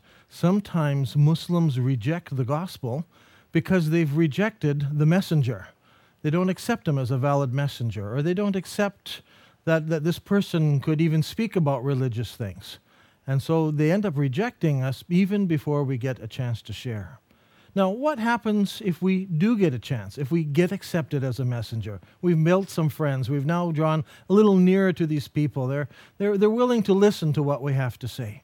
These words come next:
What do we say when we open our mou-, mouths and, and share the gospel? And in the next couple of lessons, we want to look at,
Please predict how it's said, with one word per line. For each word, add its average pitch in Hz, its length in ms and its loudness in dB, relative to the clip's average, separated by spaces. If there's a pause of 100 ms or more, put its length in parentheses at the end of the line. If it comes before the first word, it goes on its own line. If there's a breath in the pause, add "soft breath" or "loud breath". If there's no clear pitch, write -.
(480 soft breath)
What 214 400 -6
do 208 140 0
we 208 100 2
say 214 320 -2
when 151 160 2
we 139 100 2
open 139 300 -2
our 127 140 -2
mou-, 120 360 -4
mouths 135 400 -2
and, 123 160 -4
and 113 160 -4
share 139 240 -4
the 117 120 -4
gospel? 113 460 -8 (540 soft breath)
And 156 140 2
in 170 100 4
the 180 60 4
next 208 280 0
couple 196 280 0
of 139 80 2
lessons, 135 480 0
we 196 140 0
want 208 260 -2
to 180 80 -2
look 185 300 0
at, 143 380 -2